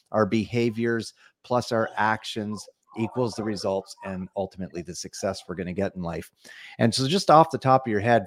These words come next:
first question out of the gate is, as an entrepreneur, as a businessman,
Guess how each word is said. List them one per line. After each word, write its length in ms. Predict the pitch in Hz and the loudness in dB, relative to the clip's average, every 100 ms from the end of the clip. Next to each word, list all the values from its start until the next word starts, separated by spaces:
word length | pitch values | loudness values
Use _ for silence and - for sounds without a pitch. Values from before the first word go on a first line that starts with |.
| - | 0
first 260 | 160 156 | -2 -2
question 400 | - 151 139 123 | 0 0 0 -2
out 140 | 110 107 | 0 0
of 60 | |
the 60 | 95 | -2
gate 340 | 90 101 110 - | 0 0 0 -2
is, 400 | 87 92 90 - _ - | -4 -2 -6 -12 _ 2
as 220 | 147 175 | 6 6
an 60 | 165 | 4
entrepreneur, 720 | 143 123 - 107 107 107 110 | 2 0 -6 -2 0 2 2
as 240 | 127 160 151 | 6 6 6
a 40 | |
businessman, 720 | 113 117 101 98 107 98 95 | 2 0 -2 -8 -4 -2 -2